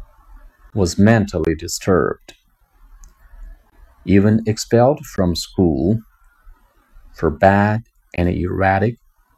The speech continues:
behavior. Neighbors and classmates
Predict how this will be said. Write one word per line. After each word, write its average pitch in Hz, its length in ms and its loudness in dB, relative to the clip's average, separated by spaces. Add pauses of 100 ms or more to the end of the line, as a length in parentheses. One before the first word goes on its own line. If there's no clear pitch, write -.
(340)
behavior. 80 640 2 (2250)
Neighbors 120 720 2
and 123 220 -2
classmates - 1040 -4